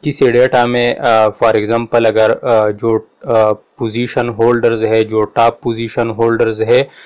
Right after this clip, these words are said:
उनका data निकालने के लिए, या इस तरह बहुत सारे, आ, जगहों पे हम, आ, sorting को यूज़ कर सकते हैं। आ, तो, आ, यहाँ पे मैंने एक example दिया है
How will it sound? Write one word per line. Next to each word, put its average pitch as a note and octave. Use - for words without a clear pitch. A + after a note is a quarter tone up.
उनका B2+
data A#2+
निकालने A#2
के A#2
लिए, C3
या B2
इस C#3+
तरह C#3+
बहुत C3
सारे, B2+
आ, -
जगहों A#2
पे A#2+
हम, A#2+
आ, A2+
sorting A#2+
को C3
यूज़ A2+
कर E3
सकते A#2
हैं। G#2
आ, A#2
तो, B2+
आ, C3+
यहाँ C#3+
पे D#3
मैंने C#3
एक A#2
example A#2
दिया B2
है A#2